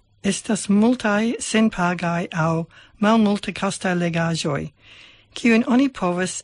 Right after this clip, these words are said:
elŝuti kaj legi per tiuj porteblaj aparatoj.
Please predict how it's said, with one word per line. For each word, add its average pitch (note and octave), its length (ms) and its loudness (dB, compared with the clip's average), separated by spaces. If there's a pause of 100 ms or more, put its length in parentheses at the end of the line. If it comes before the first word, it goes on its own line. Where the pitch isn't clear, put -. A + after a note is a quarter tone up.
(120)
elŝuti G3+ 1160 -2 (140)
kaj F3+ 200 -2
legi F3+ 440 0
per E3 260 -2
tiuj G#3+ 460 0 (120)
porteblaj F3 640 -2
aparatoj. D#3+ 640 -2